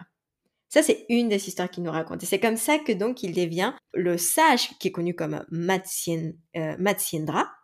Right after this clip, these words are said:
qui est le seigneur des poissons. Et c'est comme ça que Matsyendra devient, euh, le premier pro-, enfin, le premier humain professeur de yoga, le deuxième si on, si on suit la, la ligne. Euh, voilà, après Shiva, le deuxième, euh, professeur de yoga.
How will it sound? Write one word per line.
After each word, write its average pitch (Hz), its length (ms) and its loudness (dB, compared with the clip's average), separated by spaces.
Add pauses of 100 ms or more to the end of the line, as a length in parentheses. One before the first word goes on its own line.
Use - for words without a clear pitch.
(120)
qui 196 300 2
est 190 260 4
le 190 200 4
seigneur 175 440 0
des 151 80 -4
poissons. 151 480 -4
Et 302 100 10
c'est 269 100 2
comme 160 140 0
ça 196 160 2
que 180 140 -2
Matsyendra 180 560 0
devient, 180 580 0
euh, - 20 -2
le 196 160 4
premier 180 360 -4
pro-, - 180 -12
enfin, - 200 -12 (340)
le 196 160 6
premier 190 420 2
humain 233 460 2
professeur 180 420 -2
de 165 80 -2
yoga, 165 320 2
le 165 160 2
deuxième 185 480 2
si - 240 -6
on, 160 260 -4
si - 160 -10
on 170 60 -8
suit - 260 -6
la, - 400 -4
la 165 140 2
ligne. 180 340 2 (320)
Euh, 185 220 4
voilà, 165 380 4
après 185 320 2
Shiva, 185 420 0
le 180 140 -2
deuxième, 196 480 0
euh, 160 240 -2
professeur 180 420 -6
de 175 100 -4
yoga. 165 360 -4